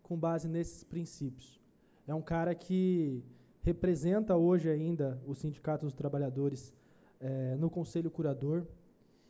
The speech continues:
vem fazendo um trabalho ali de resistência mesmo, porque a gente viu, a-, pôde acompanhar aí nas últimas votações, nos últimos posicionamentos,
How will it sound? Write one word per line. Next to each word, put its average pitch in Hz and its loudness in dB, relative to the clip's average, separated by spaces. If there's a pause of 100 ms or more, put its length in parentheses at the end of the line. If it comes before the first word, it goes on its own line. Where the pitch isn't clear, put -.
(140)
vem 185 0
fazendo 180 -4
um 185 -6
trabalho 170 -2
ali 156 -2
de 147 -6
resistência 180 0
mesmo, 151 -4
porque 143 -8
a 147 -2
gente 156 -6
viu, 170 0
a-, 143 -2
pôde 160 -4
acompanhar 156 -2
aí 151 -2
nas 143 -6
últimas 143 -8
votações, 139 -4
nos 139 -6
últimos 156 -8
posicionamentos, 147 -6